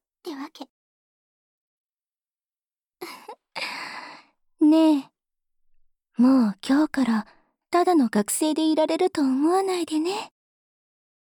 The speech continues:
あなたを、あやのん専用のチンポ奴隷にしてあげる。た、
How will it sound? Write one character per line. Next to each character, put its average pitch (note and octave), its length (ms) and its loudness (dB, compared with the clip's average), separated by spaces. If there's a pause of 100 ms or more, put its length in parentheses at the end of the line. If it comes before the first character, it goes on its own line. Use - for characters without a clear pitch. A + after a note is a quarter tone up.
(1200)
あ A3 160 0
な A#3+ 180 4
た - 220 -6
を、 C4 360 -2 (880)
あ D4+ 120 2
や E4 180 2
の C4+ 220 2
ん B3 60 -4
専 D4 340 0
用 E4+ 180 2
の F4 180 0
チ - 240 -2
ン F#4+ 100 0
ポ G#4 160 0
奴 G#4+ 120 0
隷 A#4 80 0 (200)
に F4+ 80 -6
し - 120 -4
て E4+ 160 -2
あ F4+ 60 -6
げ F#4 180 -4
る。 G#4+ 140 -2 (1800)
た、 - 240 -10